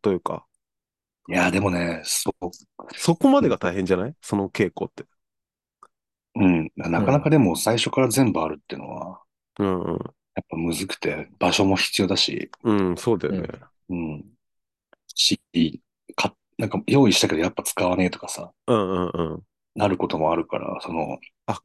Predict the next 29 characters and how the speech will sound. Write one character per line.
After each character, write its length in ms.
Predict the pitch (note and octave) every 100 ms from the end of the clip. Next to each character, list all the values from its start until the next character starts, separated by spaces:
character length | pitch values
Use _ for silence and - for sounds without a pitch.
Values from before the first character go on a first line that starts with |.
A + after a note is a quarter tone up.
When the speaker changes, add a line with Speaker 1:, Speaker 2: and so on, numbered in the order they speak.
| _
Speaker 1:
こ 100 | -
れ 60 | C3
消 180 | C3+
え 40 | C#3
ん 80 | G2
だ 80 | D#2
み 80 |
た 80 | D#2
い 40 | D2
に 60 |
な 80 | D2+
る 160 | - D#2+
っ 140 | - _ _ _
て 100 | -
こ 80 | F2+
と 80 | -
だ 60 |
よ 160 | D#2+ F2+
ね。 40 |
Speaker 2:
そ 80 | A2+
う 20 |
そ 0 |
う。 20 |
Speaker 1:
う 20 | F#2+
ん 80 |
う 80 | F2+
ん 180 | E2+ C#2+
う 100 | -
ん。 120 | -